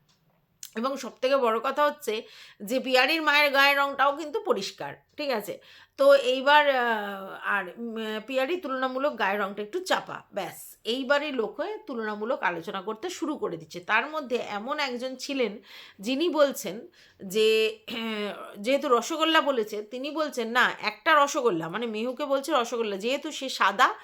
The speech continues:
পরিষ্কার তার জন্যে, কিন্তু ওইটা কালো জাম, ঠিক আছে? এইবার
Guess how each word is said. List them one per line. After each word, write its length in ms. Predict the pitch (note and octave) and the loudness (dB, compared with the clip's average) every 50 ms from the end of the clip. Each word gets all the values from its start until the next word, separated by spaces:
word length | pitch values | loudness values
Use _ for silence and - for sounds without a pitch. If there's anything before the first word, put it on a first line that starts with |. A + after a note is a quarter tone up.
| - - - _ _ _ - | -18 -20 -20 _ _ _ 2
পরিষ্কার 440 | D4 E4 F4 E4 - - - D#3+ - - - | 2 4 4 2 -2 -4 -6 -8 -6 -2 0
তার 180 | A#3 A#3 A#3 | 2 2 2
জন্যে, 260 | F3 F#3+ F3+ D3 C#3+ - - _ _ _ _ | 0 -4 -6 -6 -8 -14 -18 _ _ _ _
কিন্তু 340 | - B3+ C4 A#3+ F4+ - - - | -12 -8 -4 -4 -4 -2 4 4
ওইটা 300 | A#3+ B3+ B3+ - E4 E4 | 4 4 6 4 0 0
কালো 360 | E4 - A3+ G#3 G3 G3 F#3 | 0 0 0 0 0 -2 -4
জাম, 280 | E3+ C3+ C3 C3 - - _ _ _ - | -6 -8 -10 -14 -16 -20 _ _ _ -8
ঠিক 120 | C#4 C4+ | -4 -2
আছে? 280 | C#4+ C4 - - - - _ _ - - - - - - _ - | -2 -2 -2 -6 -12 -16 _ _ -20 -20 -20 -20 -20 -20 _ -2
এইবার 480 | - B3+ D#4+ F#4 F4 D4 A3+ G3+ A#3 | 0 2 2 4 4 4 2 2 0